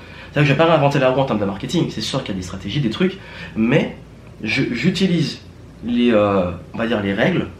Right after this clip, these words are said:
parce qu'on peut pas toujours se faire sauter les règles, c'est ça, le mot c'est les règles. J'utilise les règles, mais je joue à ma façon dans le cadre de ces règles.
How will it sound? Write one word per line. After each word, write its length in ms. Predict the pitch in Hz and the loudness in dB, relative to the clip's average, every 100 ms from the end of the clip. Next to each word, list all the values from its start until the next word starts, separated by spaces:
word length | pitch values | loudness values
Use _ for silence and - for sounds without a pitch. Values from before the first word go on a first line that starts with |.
| - - | -20 -14
parce 120 | - | -12
qu'on 80 | 110 | -8
peut 60 | |
pas 320 | 110 170 143 - | 2 2 2 -4
toujours 480 | - 135 143 143 - | -4 -2 0 -2 -2
se 160 | - | -10
faire 180 | - 127 | -6 -6
sauter 240 | - 117 120 | -6 -4 -2
les 60 | |
règles, 160 | 117 113 | -2 -4
c'est 140 | - | -6
ça, 60 | 110 98 | -6 -2
le 80 | |
mot 140 | 117 139 | 0 0
c'est 140 | 123 | 2
les 80 | 110 | 2
règles. 260 | 107 101 90 - - - - - - | 2 0 -6 -12 -18 -18 -18 -18 -10
J'utilise 520 | - 185 170 165 147 120 | -2 0 2 2 2 2
les 80 | |
règles, 300 | 107 190 185 - - - - - | 0 0 -2 -6 -14 -18 -16 -6
mais 120 | 113 | -4
je 140 | 110 113 | -2 -2
joue 340 | 113 151 214 - - - - | 0 0 0 -2 -16 -14 -4
à 60 | 120 | 0
ma 140 | 147 | 2
façon 420 | 160 135 143 185 - - - | 0 -4 -2 -4 -6 -18 -14
dans 180 | 107 156 | 0 2
le 100 | 170 | 2
cadre 220 | 120 185 | 0 -2
de 80 | 147 | 0
ces 160 | 139 - | -2 -2
règles. 180 | 113 120 | -6 -8